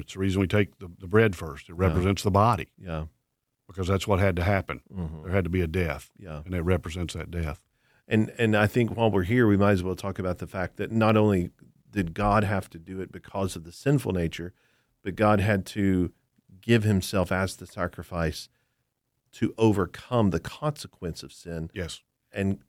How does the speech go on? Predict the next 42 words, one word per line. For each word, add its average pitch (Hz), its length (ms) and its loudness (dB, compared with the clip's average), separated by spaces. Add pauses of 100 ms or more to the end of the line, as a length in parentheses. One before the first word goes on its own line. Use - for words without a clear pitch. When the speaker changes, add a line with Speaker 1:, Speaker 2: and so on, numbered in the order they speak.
Speaker 2:
and 95 280 -10
Jesus 117 460 0
was 110 140 -2
the 95 140 -4
only 107 220 0
one 98 220 2
who 101 140 -2
could 98 260 -6
overcome 98 500 -4
death 92 520 -4
and 82 260 -18
rise. 110 420 -4
Speaker 1:
Right. 90 80 -8
Speaker 2:
So, 95 180 2 (260)
Speaker 1:
So 98 120 -2
Speaker 2:
so - 60 6
the 90 120 2
death 113 360 2
had 113 360 -2
to 78 160 -12
happen. 87 540 -4 (120)
Speaker 1:
Right. 92 200 -6 (460)
Speaker 2:
But 73 380 0 (960)
the 104 120 2
resurrection 98 920 2 (600)
had 117 360 -2
to 101 140 -12
happen 101 360 -6
as 78 120 -16
well. 123 360 0
Speaker 1:
Right. 92 180 -10 (120)
Well, 101 260 2 (520)
I've 92 60 -10
heard 98 180 0
numerous 101 360 0
people 85 260 -8
say, 101 220 0
a 95 40 2
lot 95 180 2
smarter 107 300 2
than 92 100 2
me, 95 220 2